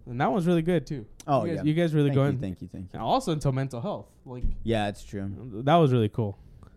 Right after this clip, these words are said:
Speaker 2: It's 'cause I'm all fucked up in the head, so I gotta let everyone else know.
Speaker 1: <laughs>
Speaker 2: And I gotta see how they deal with it so I can deal with it <laughs> better.
Speaker 1: You're like, "Help me." <laughs>
Speaker 2: Yeah.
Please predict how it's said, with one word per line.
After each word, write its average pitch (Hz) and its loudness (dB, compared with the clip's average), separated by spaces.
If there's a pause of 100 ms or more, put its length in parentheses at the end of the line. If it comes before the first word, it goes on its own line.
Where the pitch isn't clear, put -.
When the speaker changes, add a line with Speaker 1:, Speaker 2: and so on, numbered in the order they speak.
Speaker 2:
It's 117 -8
'cause 143 0
I'm 113 2
all 107 -2
fucked - -8
up 98 -10
in 101 -6
the 92 -4
head, 90 -6
so - -8
I 104 -2
gotta 107 -2
let 101 -4
everyone 98 -6
else 98 -4
know. 95 0 (160)
Speaker 1:
<laughs> - -4
Speaker 2:
And 113 0
I 110 -4
gotta 110 -2
see - -4
how 123 2
they 113 -2
deal 113 -2
with 107 -4
it 110 -4 (140)
so 113 -6
I 110 -4
can 107 -4
deal 107 -4
with 104 -4
it 151 0
<laughs> 175 4
better. 139 2
Speaker 1:
You're 151 0
like, - 2
"Help 147 -2
me." 160 2 (140)
<laughs> 143 -10
Speaker 2:
Yeah. 151 10